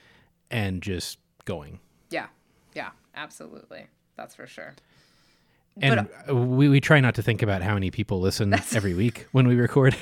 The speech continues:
Speaker 1: <laughs>
Speaker 2: <laughs> That's what I was just gonna say. <laughs> I mean, this feels like just you and I talking, which is where it all started, right?
Speaker 1: Yeah, and I think that's a cool thing about podcasts, too, is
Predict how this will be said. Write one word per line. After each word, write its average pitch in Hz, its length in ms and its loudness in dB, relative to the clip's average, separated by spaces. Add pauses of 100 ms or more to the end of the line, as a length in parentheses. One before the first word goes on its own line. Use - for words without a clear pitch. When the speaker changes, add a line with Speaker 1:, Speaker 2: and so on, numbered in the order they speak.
(180)
Speaker 1:
<laughs> - 440 -8
Speaker 2:
<laughs> - 440 -6
That's 302 220 0
what 262 100 -4
I 269 60 2
was 262 200 -4
just 240 280 -10
gonna 254 260 -10
say. - 580 -8 (360)
<laughs> - 0 - (520)
I 233 80 4
mean, 214 160 -4
this 226 220 -6
feels 254 440 -6
like 175 520 -4 (380)
just 208 340 -8
you 185 160 -6
and 175 120 -4
I 160 420 -4 (100)
talking, 165 640 -6
which 165 180 -12
is 151 280 -12
where 156 240 -6
it 139 80 -8
all 120 120 -10
started, 131 540 -8 (420)
right? 90 280 -10 (1200)
Speaker 1:
Yeah, 190 220 4
and 117 120 0
I 127 80 2
think 202 160 0
that's - 180 -4
a 131 40 0
cool 160 220 0
thing 143 180 0
about 110 240 -2
podcasts, 113 520 -6
too, 104 360 -2
is 101 380 -8